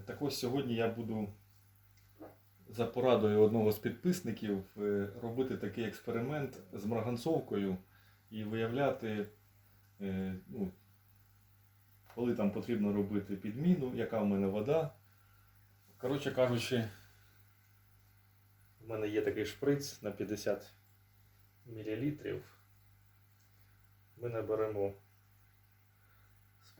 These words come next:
по сто мілілітрів в кожний стаканчик. Так, ось це в мене стаканчик.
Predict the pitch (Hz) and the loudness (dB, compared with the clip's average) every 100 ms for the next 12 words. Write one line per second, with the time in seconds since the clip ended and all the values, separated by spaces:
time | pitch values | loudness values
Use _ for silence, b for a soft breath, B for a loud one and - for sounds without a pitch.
0 | - _ - 123 - - 131 123 120 123 | -20 _ -4 -4 -2 0 2 2 0 0
1 | 117 107 - - - 127 123 113 113 107 | 0 -4 -4 -14 -14 0 0 0 -6 -6
2 | 120 - 165 156 - 98 - - - - | -6 0 2 2 -2 -6 -8 -20 -20 -20
3 | - - - - - - b b b b | -20 -20 -20 -20 -20 -20 b b b b
4 | - - 90 - 110 - 165 143 120 127 | -14 -4 -4 -4 -8 -4 2 2 4 2
5 | 107 - 110 156 156 139 98 - | 0 -4 0 4 4 2 -4 -8